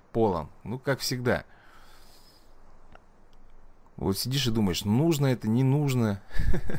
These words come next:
<laughs> Блин, изоленту давайте выкинем.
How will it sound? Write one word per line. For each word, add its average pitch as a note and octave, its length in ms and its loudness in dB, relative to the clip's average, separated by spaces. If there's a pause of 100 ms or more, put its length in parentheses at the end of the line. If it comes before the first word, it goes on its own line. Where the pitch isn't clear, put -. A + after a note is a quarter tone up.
(340)
<laughs> - 800 -20
Блин, F#2+ 400 0 (180)
изоленту G2 500 -2
давайте F2+ 320 -4
выкинем. G2 360 -4